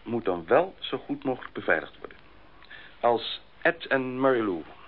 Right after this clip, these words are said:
op Arajuno goed gezetteld zijn... voeren we de eerste geschenkdropping uit. Nou, en dan... Ja, dan moeten we eerst maar eens bekijken.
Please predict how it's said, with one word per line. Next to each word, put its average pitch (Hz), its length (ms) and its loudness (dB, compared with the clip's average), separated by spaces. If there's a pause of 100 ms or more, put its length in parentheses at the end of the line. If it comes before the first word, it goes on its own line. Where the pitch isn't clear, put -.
(280)
op 107 160 -6
Arajuno 104 460 -2
goed - 380 -12
gezetteld - 480 -6
zijn... 147 300 -8 (480)
voeren 117 220 -6
we 85 60 -4
de 80 160 -8
eerste 165 400 -6 (360)
geschenkdropping 147 680 -10
uit. 123 300 -6 (840)
Nou, - 200 -12
en 80 100 -16
dan... 80 120 -20 (460)
Ja, 127 100 -16 (600)
dan - 140 -20
moeten - 180 -20
we - 120 -20
eerst 107 180 -20
maar 80 80 -20
eens - 100 -20 (120)
bekijken. 80 280 -20